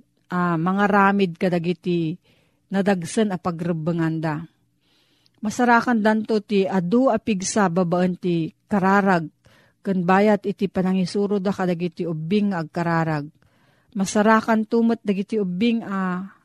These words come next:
daytoy ti kasayaatan a paggubwayan ti pigsa, amang parmek kadagiti sulisog, iti panangpatanor kadagiti naimbag nga ugali ken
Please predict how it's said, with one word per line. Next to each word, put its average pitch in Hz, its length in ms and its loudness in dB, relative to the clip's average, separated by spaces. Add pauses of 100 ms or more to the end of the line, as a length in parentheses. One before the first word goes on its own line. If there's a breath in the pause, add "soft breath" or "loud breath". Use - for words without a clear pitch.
daytoy 233 640 2
ti - 160 -8
kasayaatan 185 960 0
a 165 240 -4 (880)
paggubwayan 190 880 2
ti - 80 -8
pigsa, 165 640 -4 (640)
amang 175 320 -2
parmek 185 480 0
kadagiti 165 400 -2
sulisog, 180 720 -2 (400)
iti 208 360 2 (760)
panangpatanor 208 960 0
kadagiti 180 720 0 (240)
naimbag 196 560 4
nga 175 160 -2
ugali 170 480 2
ken 156 400 -2